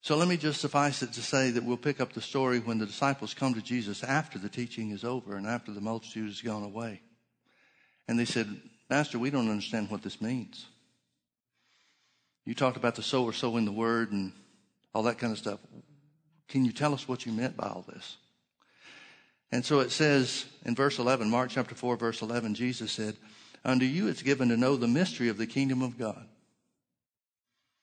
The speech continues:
Now I want you to get this. Jesus is saying the understanding of this parable,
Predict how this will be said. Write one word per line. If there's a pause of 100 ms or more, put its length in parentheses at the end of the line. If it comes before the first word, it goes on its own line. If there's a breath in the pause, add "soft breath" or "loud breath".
(1160)
Now
I
want
you
to
get
this. (1080)
Jesus
is
saying (380 loud breath)
the
understanding
of
this
parable,